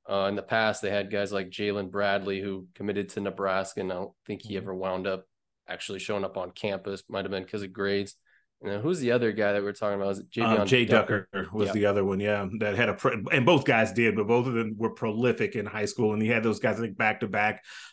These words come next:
Speaker 2: Um, they've had some other good ones too. Like, it's, it's tough, um, because that running game,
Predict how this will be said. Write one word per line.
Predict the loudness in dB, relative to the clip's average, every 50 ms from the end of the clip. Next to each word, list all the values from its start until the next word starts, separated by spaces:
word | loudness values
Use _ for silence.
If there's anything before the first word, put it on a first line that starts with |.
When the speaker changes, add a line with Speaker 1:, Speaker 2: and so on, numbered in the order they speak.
| -2 2
Speaker 2:
Um, | 4 6 6 6 4 2 0 -2 -4 0 2
they've | 4 6 8 8
had | 6 6
some | 4 2 0 0
other | 0 0 0 0
good | 0 0 0 0 2
ones | 2 0 0 -2 -4
too. | -6 0 2 2 4 4
Like, | 2 2 2 2
it's, | 0 0
it's | 0 -2 -2 -4 -8
tough, | -4 0 2 2 2 2 0 -4 -16 -20 -20 -20 _ _ 4
um, | 4 6 6 4 2 0
because | 0 0 2 4 2 2 2 2 0
that | 2 2 2 2 -2 -2 2
running | 2 4 4 4 0 0
game, | 0 0 0 0 0 0 -2 -2 -2 -4